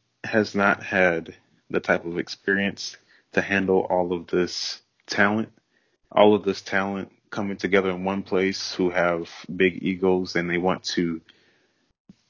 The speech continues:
on top of winning, get their stats. Um, but it's Freddie Kitchens. He was not the right coach. They jumped at the chance just because they went on a roll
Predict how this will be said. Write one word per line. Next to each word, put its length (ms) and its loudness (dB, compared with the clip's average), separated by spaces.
on 120 6
top 240 6
of 180 0
winning, 320 -4
get 280 4
their 160 0
stats. 680 -4
Um, 520 -8
but 280 4
it's 300 -4
Freddie 260 8
Kitchens. 560 -4
He 160 4
was 200 0
not 200 0
the 80 2
right 200 0
coach. 460 -4
They 140 6
jumped 300 0
at 100 2
the 80 -10
chance 560 -4
just 220 4
because 640 0
they 100 4
went 200 -2
on 100 -4
a 40 -6
roll 460 -2